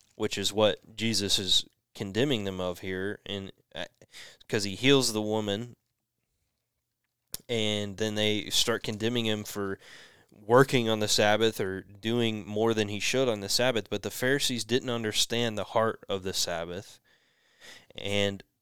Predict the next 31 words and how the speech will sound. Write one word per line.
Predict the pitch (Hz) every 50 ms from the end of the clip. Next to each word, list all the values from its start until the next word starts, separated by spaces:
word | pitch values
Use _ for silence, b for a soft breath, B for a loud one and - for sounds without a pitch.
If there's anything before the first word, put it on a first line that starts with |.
| -
the | - 92
heart | - 131 143 139
of | 131
the | 117 117
Sabbath | - - 120 110 110 107 110 107 - -
was | - 101 104 95 - -
to | - - 101
rest | 98 98 110 123 139 143 143 - - -
in | 107 98 101
order | 101 101 98 95
to | 90 95
focus | - - - 131 135 - 147 131 - -
on | 117 113 107
the | 101 101
Lord, | 107 123 135 131 131 127 123 123 120 - 120
rest | 95 95 107 110 113 - - -
in | 110 104
the | 101 98
things | - - - 110 107 107 107 104 -
that | 101 95 92 - B B B B B B B
he | B - 131 117 117 107
has | 101 95 92 - -
given | 104 101 - 120 127 120 123 120 117 113 113 110 - _ _ _ _
them, | 98 101 113 117 117 113 113 110 113 117 113 - -
and | - 98 98 98 98 98 95 95 95 - _ _ _ _ _ _ _ _ _ _ _ _ _ _ -
to | - 120 110 107 101 98 - _ -
find | - - - - 123 123 123 123 120 113 101 95
joy | 95 107 127 143 160 156 123 101 90 -
in | - 95 95 90
that. | 87 85 85 85 85 92 - _ _ _ _ _ _ _ _ _ _ _ _ _ -
And | - 110 107 107 104 101 98